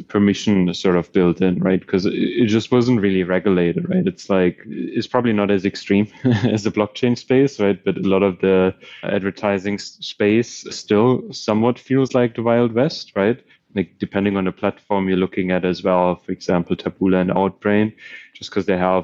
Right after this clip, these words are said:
a lot less regulation as well in terms of what you can advertise versus what you cannot advertise.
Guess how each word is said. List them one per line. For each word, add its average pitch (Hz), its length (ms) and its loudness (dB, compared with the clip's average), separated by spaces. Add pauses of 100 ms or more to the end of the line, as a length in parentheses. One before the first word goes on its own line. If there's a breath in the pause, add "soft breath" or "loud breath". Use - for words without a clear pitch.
a - 40 -6
lot 95 180 0
less 95 280 -2
regulation 95 600 0
as 113 220 -2
well 104 200 2
in 101 120 0
terms 92 340 -2
of 87 140 0
what 90 140 0
you 90 60 2
can 90 280 -2
advertise 98 640 0
versus 90 400 -4
what 92 120 -2
you 90 80 0
cannot 107 400 -2
advertise. 127 680 -2